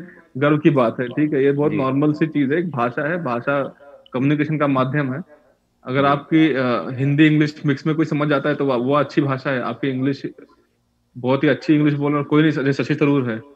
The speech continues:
Speaker 2: जी।
Speaker 1: अगर आप, वो आके यहाँ बोलेगा तो आधे बच्चे समझ ही नहीं पाएंगे क्या बोल
Speaker 2: नहीं,
Speaker 1: रहे हो।
Speaker 2: जी, जी।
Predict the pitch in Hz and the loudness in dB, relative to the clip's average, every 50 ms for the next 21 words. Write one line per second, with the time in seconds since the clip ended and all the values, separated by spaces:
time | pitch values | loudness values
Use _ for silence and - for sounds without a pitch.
0 | _ _ _ _ _ _ _ - 95 98 90 - 120 135 135 135 143 139 123 127 | _ _ _ _ _ _ _ -16 -14 -12 -10 -6 -2 0 2 2 2 2 0 -2
1 | 120 - 135 147 156 156 151 - 175 165 151 170 165 151 156 147 160 165 170 165 | -4 -2 0 2 2 2 4 2 2 2 2 0 0 2 2 2 2 2 2 0
2 | 165 160 147 - 139 151 156 156 156 170 - 165 147 143 151 160 170 175 165 165 | 0 0 0 0 2 0 0 0 -2 -2 -2 0 0 2 4 4 4 4 2 2
3 | 156 156 151 147 143 131 127 123 120 117 113 113 110 107 107 113 113 110 - - | 0 0 0 0 0 0 2 2 2 2 2 0 0 -2 -4 -6 -8 -10 -14 -18
4 | - 110 107 101 92 90 | -18 -16 -16 -14 -14 -16